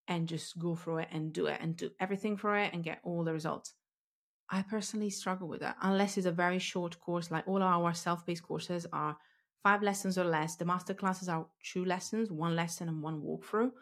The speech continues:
And then there's, like, a Q and A. That's literally all they are. They're very lean. I used to have courses with twelve modules. I don't know why. I find that this is where I, kind of where I live and where my students tend to come.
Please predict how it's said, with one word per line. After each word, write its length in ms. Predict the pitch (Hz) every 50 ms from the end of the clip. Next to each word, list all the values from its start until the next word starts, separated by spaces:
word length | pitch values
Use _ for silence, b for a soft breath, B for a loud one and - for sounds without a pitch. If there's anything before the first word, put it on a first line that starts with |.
| b b b b b b b b b
And 80 | 175
then 80 | 180 175
there's, 180 | 170 180 170 170
like, 220 | 170 165 165 -
a 40 | 165
Q 200 | - - 180 175
and 100 | 170 156
A. 220 | 156 160 165 - - -
That's 300 | 170 175 - - - -
literally 420 | 196 196 208 202 - - 220 214
all 140 | 196 185 180
they 120 | 180 175
are. 220 | 165 - 160 160 165 _ _ _ _ _ _ _ _ _ _ _ _ -
They're 140 | 175 180
very 400 | 170 165 165 185 180 175 175 180
lean. 400 | 175 165 165 160 160 156 156 156 - _ _ _ _ _ _ _ _ -
I 80 | 196
used 180 | 208 220 202 -
to 60 | 208
have 100 | 190 -
courses 360 | - - 185 170 170 - 160
with 140 | 151 156 156
twelve 240 | - - 160 151 156
modules. 420 | 147 151 151 151 151 151 - - - _ _ _ _ _ _ _ -
I 80 | - 185
don't 140 | 165 156 156
know 100 | 151 147
why. 320 | 147 151 147 143 135 139 - _ _ _ _ _ _
I 140 | - 185 214
find 300 | 220 226 - 226 226 220
that 100 | 208 190
this 180 | 170 180 180 -
is 120 | 180 165
where 260 | 170 170 160 156 - -
I, 460 | - 151 151 151 180 190 214 233 233 233 - _ _ _ _ _ _ _ _ _ _ _ _ _ _ _
kind 180 | - - 196 196
of 80 | 190
where 80 | 190 190
I 160 | 185 190 208
live 300 | 208 220 226 226 233 226
and 160 | - 175 170
where 100 | 165 165
my 200 | 160 160 160 160
students 420 | 165 165 - - 165 156 156 160 -
tend 200 | - 160 156 165
to 60 | -
come. 360 | 165 - - 143 131 - 156